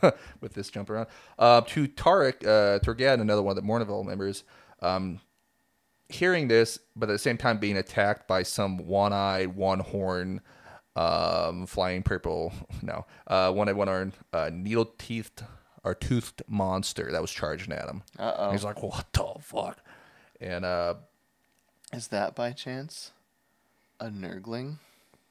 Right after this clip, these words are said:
Speaker 1: Mm, no. It's bigger.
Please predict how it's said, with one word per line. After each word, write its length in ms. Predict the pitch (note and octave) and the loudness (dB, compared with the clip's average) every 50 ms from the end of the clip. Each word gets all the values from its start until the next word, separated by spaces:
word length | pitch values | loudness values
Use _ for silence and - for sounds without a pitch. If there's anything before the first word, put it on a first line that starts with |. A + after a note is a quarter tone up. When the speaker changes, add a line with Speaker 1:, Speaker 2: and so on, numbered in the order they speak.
| _ _ _ _ _ - | _ _ _ _ _ 4
Speaker 1:
Mm, 1080 | D#3 D3+ D3+ C#3+ C#3+ C#3 C3+ C3 B2+ B2+ B2 B2 B2 B2 B2 A#2+ A#2+ A#2+ A#2+ B2 B2+ | 6 8 8 8 8 8 6 6 6 6 6 6 6 6 6 6 6 6 6 6 8
no. 520 | C3 C3+ B2+ A2+ G2+ G2 F#2 F2+ E2 E2 E2+ - - - - - - - - - - - - - - G3 | 8 10 10 10 8 6 4 -2 -6 -8 -12 -14 -16 -18 -18 -18 -20 -20 -20 -20 -20 -20 -20 -20 -18 -12
It's 480 | - A#2+ G2 - - - - - - - _ _ _ _ - E3+ - _ - - D#3 A#2+ | -12 -10 -10 -10 -12 -12 -14 -16 -18 -20 _ _ _ _ -20 -20 -20 _ -20 -20 -16 -14
bigger. 340 | - - B2 G#2+ G#2 G#2 G#2 | -12 -12 -12 -12 -12 -14 -14